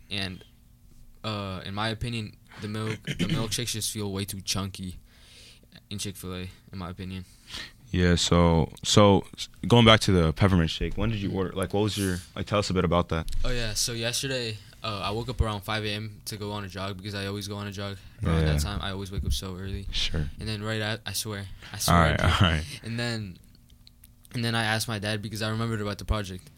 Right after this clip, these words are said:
Speaker 1: Uh, I asked my dad to take me to Chick-fil-A around, like, six thirty in the morning,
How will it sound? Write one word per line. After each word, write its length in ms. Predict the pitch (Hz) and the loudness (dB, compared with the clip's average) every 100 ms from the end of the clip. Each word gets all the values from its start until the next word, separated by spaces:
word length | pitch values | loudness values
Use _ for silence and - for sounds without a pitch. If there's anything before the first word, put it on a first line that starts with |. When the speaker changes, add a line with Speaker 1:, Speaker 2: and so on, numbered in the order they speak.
| - - - | -20 -18 -8
Speaker 1:
Uh, 60 | 107 | -4
I 80 | 92 | 0
asked 220 | 107 110 | 0 -2
my 100 | 113 | -4
dad 100 | 107 104 | -4 -4
to 60 | |
take 160 | 104 107 | -6 -6
me 60 | 104 | -6
to 60 | |
Chick-fil-A 400 | - 107 - 101 98 | -6 -8 -6 -6 -4
around, 220 | 101 98 | -4 -6
like, 140 | 95 | -6
six 300 | - 104 104 - | -4 -4 -4 -6
thirty 340 | 98 98 107 | -6 -6 -6
in 80 | 101 | -8
the 40 | |
morning, 380 | 98 98 104 104 | -8 -8 -8 -10